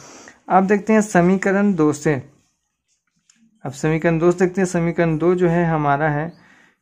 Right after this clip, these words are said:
चार एक्स प्लस टू वाई बराबर तीन सौ। सबसे पहले देखिए, दो कॉमन निकल रहा है, तो हो जाएगा टू एक्स प्लस वाई बराबर तीन सौ। इसको काटेंगे तो डेढ़ सौ बार में कटेगा, यानी हो जाएगा टू एक्स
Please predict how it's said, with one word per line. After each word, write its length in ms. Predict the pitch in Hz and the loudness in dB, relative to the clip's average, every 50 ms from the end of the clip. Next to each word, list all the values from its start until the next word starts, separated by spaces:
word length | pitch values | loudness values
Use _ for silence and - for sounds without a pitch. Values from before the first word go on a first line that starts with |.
| _ _ _ - - | _ _ _ -2 4
चार 280 | 175 165 160 165 165 | 6 8 8 8 6
एक्स 200 | 190 185 - - - | 4 0 -2 -6 -8
प्लस 400 | - 175 156 165 165 160 - - - | -4 -2 0 0 0 -2 -4 -8 -6
टू 140 | 180 185 175 | -4 -4 -2
वाई 280 | 160 156 147 151 156 160 | -2 -2 0 0 -2 -4
बराबर 380 | 151 151 147 147 147 156 175 175 | -4 -2 0 2 2 2 0 -2
तीन 280 | 180 - - 147 143 143 | -2 -4 -4 -4 -2 -4
सौ। 220 | 139 - - 143 135 131 - _ _ _ _ _ _ _ _ - | -6 -6 -10 -10 -10 -12 -18 _ _ _ _ _ _ _ _ -4
सबसे 260 | - 160 156 - 180 | 0 0 0 0 0
पहले 200 | 180 190 190 180 | 0 2 2 4
देखिए, 220 | 180 185 180 185 175 | 4 2 2 0 0
दो 200 | 156 160 170 175 | 0 2 0 2
कॉमन 340 | 170 - 165 165 165 175 180 | 2 2 2 2 2 2 4
निकल 280 | 180 180 170 170 170 160 | 4 4 4 4 4 2
रहा 180 | 160 160 175 | 4 2 0
है, 140 | 185 196 190 | -2 -4 -6
तो 260 | 208 - _ _ - | -10 -12 _ _ -4
हो 80 | 156 156 | -2 0
जाएगा 180 | 160 170 180 180 | 0 0 0 0
टू 260 | 180 - 170 156 151 160 | -2 -2 0 2 2 2
एक्स 240 | 175 175 175 - - | 2 0 -2 -4 -8
प्लस 380 | - 160 147 151 151 156 156 - 151 | -4 -2 -2 -2 -2 -4 -6 -8 -8
वाई 480 | 139 - 135 135 139 147 170 175 185 - _ _ _ _ _ _ _ _ _ _ _ - | -2 0 0 2 0 0 -4 -6 -8 -10 _ _ _ _ _ _ _ _ _ _ _ -8
बराबर 500 | 156 143 147 143 143 147 147 151 175 196 202 - - 277 262 - _ _ _ - | -4 -2 2 2 2 2 2 2 0 -2 -2 -6 -12 -14 -16 -20 _ _ _ -4
तीन 240 | 202 190 185 175 156 | 0 2 2 2 0
सौ। 220 | 131 - 139 139 147 - _ _ _ _ _ _ _ _ _ _ _ _ - | -2 -6 -10 -12 -14 -14 _ _ _ _ _ _ _ _ _ _ _ _ -10
इसको 220 | 214 147 - 175 165 | -10 -8 -6 -6 -2
काटेंगे 480 | - 170 156 151 151 175 180 185 190 | 2 4 4 4 4 2 0 0 0
तो 120 | 180 180 175 | 2 0 0
डेढ़ 280 | 156 139 147 151 156 156 | 0 2 2 2 2 2
सौ 180 | 156 170 175 | 2 0 0
बार 200 | 165 165 165 165 | 0 2 0 0
में 120 | 165 170 165 | 0 -2 -2
कटेगा, 400 | - 165 156 156 175 170 175 175 | -2 -4 -4 -2 -4 -4 -2 -2
यानी 240 | 170 160 151 151 151 | 0 0 -2 -2 -2
हो 180 | 147 147 156 151 | -2 -2 -2 -2
जाएगा 280 | 151 156 160 170 175 170 175 - - - _ _ - | -2 -2 -2 -2 -2 -4 -6 -10 -20 -20 _ _ -6
टू 200 | 160 156 160 160 | -4 -2 -2 0
एक्स 300 | 160 170 175 - - - | 0 -2 -2 -6 -12 -20